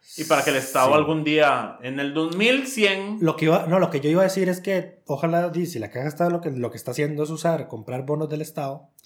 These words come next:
Speaker 1: Esperemos que esté cobrando pocos intereses.
Speaker 2: No, di, no, y si los rendimientos que esté cobrando, que también se sir-, sirvan como abono.
Speaker 1: No.
Speaker 2: Yo sé que no,
Speaker 1: No,
Speaker 2: no.
Speaker 1: claramente
Speaker 2: Yo sé,
Speaker 1: no,
Speaker 2: yo
Speaker 1: Lucho.
Speaker 2: sé que así no funciona.
Speaker 1: Así no funciona el mundo.
Speaker 2: Pero es que,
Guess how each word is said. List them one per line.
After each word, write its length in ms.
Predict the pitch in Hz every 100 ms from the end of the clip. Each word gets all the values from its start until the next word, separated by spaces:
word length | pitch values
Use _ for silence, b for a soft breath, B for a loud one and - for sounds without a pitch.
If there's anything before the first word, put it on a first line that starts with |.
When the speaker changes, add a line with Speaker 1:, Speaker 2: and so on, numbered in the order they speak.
| _
Speaker 1:
Esperemos 340 | 131 127 139
que 80 | 143
esté 140 | 156
cobrando 360 | 156 156 156 156
pocos 240 | 160 165
intereses. 520 | 165 156 165 147 104
Speaker 2:
No, 420 | 156 165 233 165 -
di, 160 | 160 220
no, 180 | 226 247
y 160 | 120
si 140 | 107 107
los 160 | 107
rendimientos 500 | 113 110 107 107 151
que 80 | -
esté 180 | 160 170
cobrando, 440 | 180 180 170 196
que 100 | 196
también 520 | - 139 127 147 147
se 140 | 165 180
sir-, 280 | 170 175 170
sirvan 380 | 165 147 160
como 260 | 170 202 127
abono. 600 | 120 151 196 185 - - _ _ _ _ - B
Speaker 1:
No. 240 | 143 147 156
Speaker 2:
Yo 80 | 185
sé 160 | 214 226
que 100 | 226
no, 380 | 214 240 170 -
Speaker 1:
No, 380 | 151 - -
Speaker 2:
no. 40 | -
Speaker 1:
claramente 500 | 285 170 185 220 -
Speaker 2:
Yo 40 |
sé, 60 | 180
Speaker 1:
no, 100 | 196
Speaker 2:
yo 0 |
Speaker 1:
Lucho. 180 | 269 214
Speaker 2:
sé 160 | 214 240
que 80 | 254
así 220 | 247 240
no 100 | 240
funciona. 640 | 240 240 226 226 240 247
Speaker 1:
Así 200 | 156 190
no 140 | 220
funciona 360 | 233 226 214 226
el 60 | 220
mundo. 160 | 220 233
Speaker 2:
Pero 320 | 220 208 196
es 180 | 175
que, 120 | -